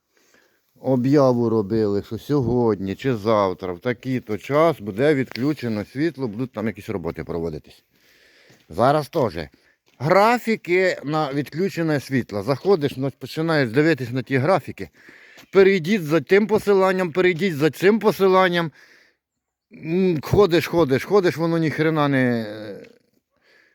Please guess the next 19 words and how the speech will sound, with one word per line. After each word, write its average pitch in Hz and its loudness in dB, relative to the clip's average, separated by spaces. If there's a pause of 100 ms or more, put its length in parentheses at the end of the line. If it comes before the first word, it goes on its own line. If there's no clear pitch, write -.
(140)
толку 135 2
нема. 196 2 (1040)
І 139 -2
в 123 -4
кінцевому 165 2
результаті 143 0
посилаєш 135 2
їх 240 0 (720)
за 95 2
їхнім 185 0
посиланням, 180 0
щоб 170 -4
вони 170 -2
йшли, 180 -2 (640)
і 135 -4
нічого 147 0
не 135 0
взнаєш. 107 -2 (1120)
Отак. - -8